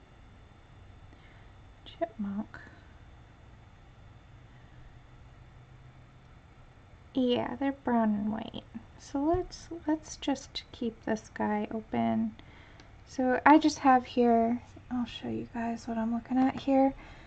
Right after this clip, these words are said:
I just have here on, um, Wikipedia this image. I don't think it's, um, it's not focusing, but you can get the idea of what I'm looking at here. So on the,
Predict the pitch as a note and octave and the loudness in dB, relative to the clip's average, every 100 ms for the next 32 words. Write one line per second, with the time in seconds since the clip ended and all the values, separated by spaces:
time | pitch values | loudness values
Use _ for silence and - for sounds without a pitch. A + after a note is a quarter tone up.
0 | - - F4+ F#4 - C#4+ C4+ A#3+ B3 A3+ | -20 0 6 6 6 6 4 2 2 2
1 | A3 A3 A3 - G#3+ G#3+ A3+ A3+ A3+ - | 4 2 0 -2 -2 0 0 -2 -4 0
2 | A3 G#3+ A3 A3 A3 G#3+ - A3+ A3 A3+ | 4 6 8 8 6 2 0 2 4 4
3 | A3 A3 - - A#3+ A#3+ A#3 - A#3+ - | 2 0 -8 -10 -6 -4 -4 -8 -12 -10
4 | - - - - - - - - - - | -16 -18 -20 -20 -20 -20 -20 -20 -20 -20
5 | - - - - - G#3+ G3 G3+ A#3 A#3 | -20 -20 -20 -18 -4 -2 -2 -4 -8 -12
6 | - - - - - - - - - - | -18 -20 -20 -20 -20 -20 -20 -20 -20 -20
7 | - - - - - - - - C4 C4 | -20 -20 -20 -20 -20 -20 -20 -8 -2 -2
8 | - - G#3+ - - G3 G3+ A3 A3 - | -2 -4 -4 -4 -8 -6 -4 -4 -6 -4
9 | B3+ C#4 D4 D#4 C#4 B3+ B3+ A#3 G#3+ G#3 | 0 2 4 6 6 6 2 2 2 2
10 | G3+ G3+ G3+ G3 G3 G#3 - G#3 G#3+ A#3 | 0 -2 0 0 2 2 4 4 4 2
11 | A#3+ A3 A3 - - - - - - - | 4 6 6 2 -10 -18 -20 -18 -2 6
12 | A3+ A3 - A#3 A3+ A3+ | 10 10 10 8 10 8